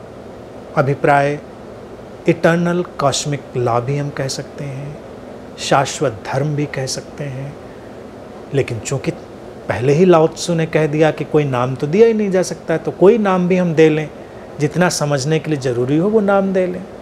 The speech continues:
तो हम देखें कि सब कितना रहस्य, एक एक क्रिया, एक एक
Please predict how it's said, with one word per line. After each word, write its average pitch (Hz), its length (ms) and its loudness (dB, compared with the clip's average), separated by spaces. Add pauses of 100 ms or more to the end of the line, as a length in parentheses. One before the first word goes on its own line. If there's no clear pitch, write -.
(960)
तो 226 80 8
हम 233 260 2
देखें 180 400 6
कि 233 120 0
सब 226 400 0
कितना 233 320 0
रहस्य, 175 480 -2 (140)
एक 233 360 6
एक 247 200 6 (640)
क्रिया, 214 320 4 (260)
एक 233 280 4
एक 240 140 4